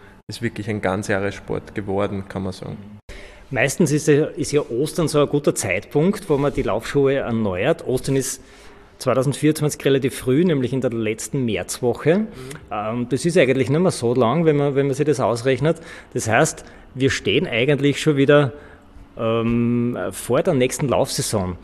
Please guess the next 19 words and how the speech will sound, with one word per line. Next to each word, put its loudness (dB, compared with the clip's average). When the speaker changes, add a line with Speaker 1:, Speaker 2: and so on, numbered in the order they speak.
Speaker 2:
Was -2
hat 2
denn 2
New 4
Balance 2
da 6
Neues, 2
ähm, 0
im -2
Programm, -2
wie 0
man 0
da 0
die -2
Läufer-Society 0
unterstützen -6
kann 0
mit -4
Material? -2